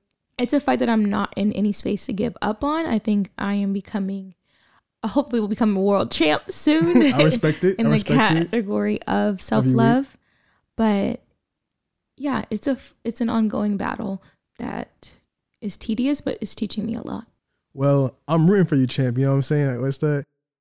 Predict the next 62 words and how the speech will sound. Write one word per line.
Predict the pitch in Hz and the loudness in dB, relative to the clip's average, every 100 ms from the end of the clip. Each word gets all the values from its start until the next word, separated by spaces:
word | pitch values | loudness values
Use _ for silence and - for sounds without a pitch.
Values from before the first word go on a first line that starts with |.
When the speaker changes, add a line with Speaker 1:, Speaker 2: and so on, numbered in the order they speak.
| _ - | _ -4
Speaker 2:
I'm | 139 | 0
in | |
your | 131 | 0
corner. | 127 170 160 156 135 | 2 2 2 0 -2
Got | 127 | -6
the | 117 | -6
towel | - 151 143 143 | -4 0 2 2
and | 139 135 127 | 2 0 0
the, | 139 | 0
and | 123 | 0
the, | 110 | 0
and | 120 | -4
the, | 120 | -4
and | 123 | -6
the | 117 | -4
bottle | 135 151 147 | 0 2 2
ready | 151 143 | 2 2
and | 139 | 0
all | 139 | 0
that | 135 | 0
kind | 269 349 | 2 2
of | |
stuff. | 359 - 320 | 4 2 2
Speaker 1:
Yes, | 277 208 - - | 0 -2 -8 -4
thank | 254 262 247 | 0 0 0
you. | 220 196 165 180 - | 0 0 -2 -4 -4
I | 202 | -2
need | 214 208 | 0 0
everybody | 214 208 208 | 0 0 -2
in | 214 | -4
my | 220 | -8
corner, | 214 214 202 202 - | -6 -6 -4 -6 -4
and | 208 196 | -4 -4
same | - - 214 | -8 -4 -4
goes | 202 202 - | -2 -6 -6
to | 208 | -6
you. | 190 202 196 _ _ | -6 -6 -10 _ _
Speaker 2:
I | 127 | -16
appreciate | 113 113 107 104 | -6 -4 -2 -4
that. | 110 110 - _ _ - | -4 -6 -10 _ _ -8
When | 147 233 254 | 0 4 4
did | 196 | 4
you | 196 | 4
realize | 147 143 143 139 127 | 4 2 2 2 0
that | 123 104 - | -2 -6 -12
self-love | - 151 143 123 135 131 | -6 -2 -2 -2 -2 0
was | 123 | 0
important? | 113 - 123 117 | -2 -4 -4 -4
Like, | 113 | -4
when | 123 196 | 0 2
did, | 202 160 | 2 2
when | 180 | 2
do | 208 | 2
you | 175 | 4
really | 160 139 | 2 2
feel | - 139 | 0 -2
like | |
you | 127 | -2
started | - - 135 123 | -4 -4 -2 -2
the | 117 | -4
journey? | 113 117 123 110 107 113 _ _ _ _ - | -4 -4 -2 -4 -8 -16 _ _ _ _ -2
Speaker 1:
Ooh. | 254 285 208 | 0 2 0